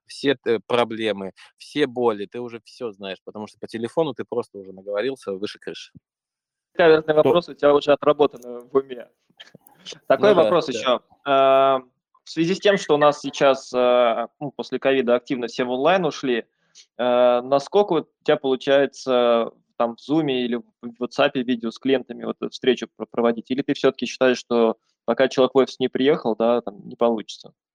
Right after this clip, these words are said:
Speaker 1: У меня по Зуму и по WhatsApp, э, харизма не включается, к сожалению, поэтому я вообще, э, приверженец старой темы. Давайте просто встретимся и все обсудим.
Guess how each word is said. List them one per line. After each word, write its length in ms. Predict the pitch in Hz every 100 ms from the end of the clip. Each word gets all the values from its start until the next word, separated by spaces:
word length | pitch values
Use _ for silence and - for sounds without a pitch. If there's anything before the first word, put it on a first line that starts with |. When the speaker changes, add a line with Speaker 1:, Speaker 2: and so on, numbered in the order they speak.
| _ _ _ _
Speaker 1:
У 120 | 120
меня 180 | 127 156
по 160 | 147 156
Зуму 380 | 165 160 139 135
и 80 | 123
по 100 | 131
WhatsApp, 320 | 135 - 143 123 113 107 113 104
э, 20 |
харизма 380 | - 135 131 110
не 80 | 107
включается, 540 | - 113 139 143 -
к 40 | -
сожалению, 480 | 101 98 101 90 85
поэтому 560 | 101 110 123 117 110
я 140 | 104 110
вообще, 280 | 107 - 113 _ _ _ _
э, 180 | 107 104 _
приверженец 560 | 127 135 143 127 127 -
старой 400 | - 127 107 98
темы. 340 | - 143 117
Давайте 300 | 101 127 -
просто 280 | - 117 110
встретимся 560 | - 143 156 113 - 101
и 40 |
все 180 | 98 120
обсудим. 440 | 98 - 90 87